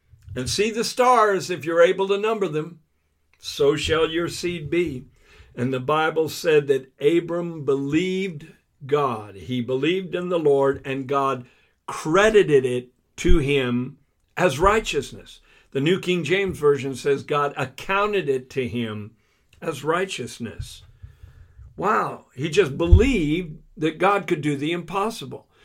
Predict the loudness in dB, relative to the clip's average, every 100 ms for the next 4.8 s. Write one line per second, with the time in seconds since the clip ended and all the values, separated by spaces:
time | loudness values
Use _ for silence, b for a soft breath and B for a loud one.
0 | B B B -2 0 4 4 6 6 4
1 | 2 0 0 -4 -4 2 2 2 -4 -4
2 | -4 -2 -2 -2 -2 -2 0 -2 -2 -4
3 | -6 -2 2 2 0 -8 -4 -2 -2 -4
4 | -6 -6 -6 -8 -6 -6 -6 -12